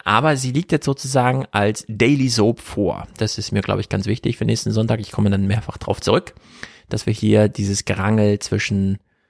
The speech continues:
Amerika möchte eigentlich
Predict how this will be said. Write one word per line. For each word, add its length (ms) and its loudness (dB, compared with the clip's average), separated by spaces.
Amerika 880 2
möchte 560 -2
eigentlich 640 0